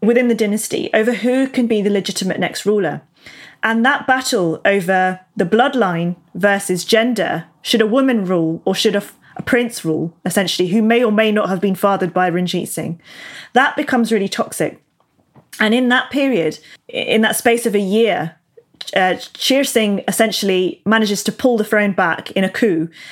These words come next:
He has Jandagaur's head literally bashed in with stones by her slave girls. It, the politics of Lahore just becomes incredibly deadly and brutal.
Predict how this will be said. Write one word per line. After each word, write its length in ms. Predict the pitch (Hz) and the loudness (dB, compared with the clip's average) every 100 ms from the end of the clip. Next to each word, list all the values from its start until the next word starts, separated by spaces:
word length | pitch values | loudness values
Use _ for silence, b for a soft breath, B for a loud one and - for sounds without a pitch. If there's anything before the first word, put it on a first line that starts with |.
| B B | B B
He 140 | 233 | 0
has 420 | 214 262 254 - - - | 2 2 0 -4 -14 -4
Jandagaur's 520 | - 277 269 220 196 | 0 2 2 0 0
head 280 | 254 254 190 | 0 0 2
literally 420 | 233 - 202 202 | -2 -2 -2 0
bashed 420 | 214 214 - - | 0 -2 -2 0
in 300 | 208 165 156 | 0 0 -4
with 160 | 185 - | -4 0
stones 480 | 214 202 160 156 | 0 2 0 -6
by 240 | - 180 175 | -2 0 0
her 120 | 180 | -2
slave 360 | 175 196 180 180 | 0 0 0 -2
girls. 360 | 170 - - B B B B B 226 | -2 -2 -6 B B B B B -2
It, 160 | 226 | 0
the 80 | 226 | -2
politics 580 | 226 - 330 330 - - | 2 2 2 2 -4 -2
of 120 | 180 | 0
Lahore 320 | 190 220 196 | 0 2 0
just 180 | 170 - | 0 -4
becomes 320 | 196 202 180 | -2 -2 0
incredibly 560 | 180 - 240 202 - 160 | -2 0 0 0 -2 -4
deadly 460 | - 202 170 151 | 0 -2 0 -4
and 160 | 175 175 | -2 -2
brutal. 500 | 175 180 - - | 0 -2 -2 -6